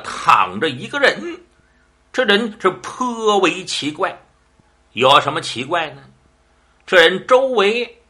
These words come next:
都是雪，他在那躺着。这时风已经停了，雪下得老深老深。他一看这人在那躺着呀，呼呼的，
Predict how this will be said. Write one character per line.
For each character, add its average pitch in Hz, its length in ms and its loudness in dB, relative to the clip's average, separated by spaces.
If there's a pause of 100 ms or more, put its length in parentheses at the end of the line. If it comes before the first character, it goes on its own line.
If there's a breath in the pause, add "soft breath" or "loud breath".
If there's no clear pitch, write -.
(160)
都 220 200 2
是 185 100 -2
雪， - 340 -12
他 165 120 -6
在 190 120 -4
那 214 120 2
躺 - 320 -12 (280)
着。 180 200 -12 (1400)
这 170 280 6
时 147 200 4 (220)
风 247 420 0 (280)
已 120 100 -12
经 160 140 -4
停 185 420 -10
了， - 100 -20 (260)
雪 135 380 0
下 160 280 -2
得 175 60 0
老 80 380 -4
深 226 240 0 (140)
老 - 260 -4
深。 185 320 -10 (1300)
他 196 140 2
一 196 100 4
看 190 180 0
这 190 140 0
人 165 140 2
在 185 100 4
那 180 100 6
躺 73 400 -10
着 95 100 -12
呀， 120 220 -14 (540)
呼 214 460 4
呼 185 260 0
的， 196 180 0